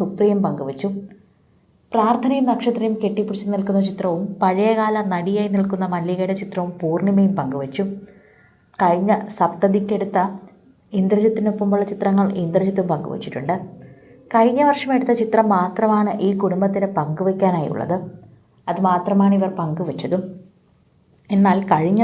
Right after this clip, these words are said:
പിറന്നാളെല്ലാം ഗംഭീരമായി ആഘോഷിച്ച മക്കൾ എന്തുകൊണ്ട് അമ്മയുടെ ഈ പിറന്നാൾ ആഘോഷിച്ചില്ല എന്നാണ് പ്രേക്ഷകർ ചോദിക്കുന്നത്. സപ്തതിയുള്ള മാത്രമായണോ അത് കഴിഞ്ഞ വർഷം ആഘോഷിച്ചതെന്ന് പ്രേക്ഷകർ ചോദിക്കുന്നു. തിരക്കിലായിരിക്കും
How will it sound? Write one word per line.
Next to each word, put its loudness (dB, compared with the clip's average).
പിറന്നാളെല്ലാം 2
ഗംഭീരമായി 2
ആഘോഷിച്ച -2
മക്കൾ -4
എന്തുകൊണ്ട് 2
അമ്മയുടെ 0
ഈ -2
പിറന്നാൾ 0
ആഘോഷിച്ചില്ല -4
എന്നാണ് -4
പ്രേക്ഷകർ -6
ചോദിക്കുന്നത്. -6
സപ്തതിയുള്ള 2
മാത്രമായണോ 0
അത് -6
കഴിഞ്ഞ -2
വർഷം 0
ആഘോഷിച്ചതെന്ന് -2
പ്രേക്ഷകർ -2
ചോദിക്കുന്നു. -6
തിരക്കിലായിരിക്കും 0